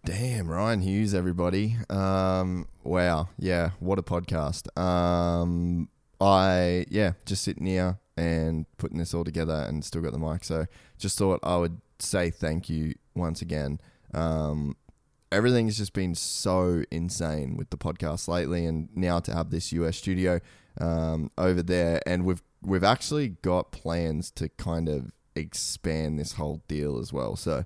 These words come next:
um, there's a bunch going on behind the scenes. I'm working a lot, uh, just to, yeah, just to try and make this thing as cool as it can be, essentially. I just, I get so much enjoyment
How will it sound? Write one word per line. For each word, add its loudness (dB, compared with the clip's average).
um, 0
there's 2
a 6
bunch 0
going 0
on 0
behind -2
the -2
scenes. -2
I'm 0
working 0
a 2
lot, 0
uh, 0
just -4
to, 0
yeah, 2
just -2
to -4
try -2
and 0
make -2
this -4
thing 0
as -2
cool -2
as 0
it -4
can -4
be, -2
essentially. -4
I -2
just, -6
I 2
get 0
so 2
much 0
enjoyment 2